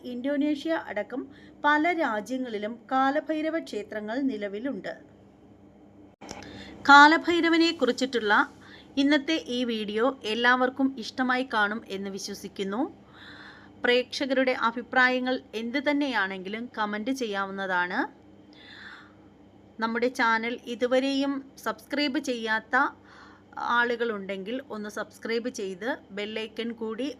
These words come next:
ഒന്ന് അനേബിൾ ചെയ്തേക്കണം. ഇനിയും ഇതുപോലെയുള്ള വീഡിയോകളുമായിട്ട് വരുന്നതായിരിക്കും. ഇതുവരെ നമ്മുടെ വീഡിയോകൾ, ആ,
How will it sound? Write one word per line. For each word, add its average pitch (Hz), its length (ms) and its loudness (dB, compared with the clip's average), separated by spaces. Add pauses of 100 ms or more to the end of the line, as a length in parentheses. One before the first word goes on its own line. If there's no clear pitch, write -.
ഒന്ന് 202 300 -6 (280)
അനേബിൾ 196 420 -4 (140)
ചെയ്തേക്കണം. 185 600 -4 (960)
ഇനിയും 254 340 2 (300)
ഇതുപോലെയുള്ള 233 800 0
വീഡിയോകളുമായിട്ട് 208 840 -4
വരുന്നതായിരിക്കും. 185 920 -4 (600)
ഇതുവരെ 262 480 0
നമ്മുടെ 208 280 -4
വീഡിയോകൾ, 190 580 -6 (800)
ആ, - 40 4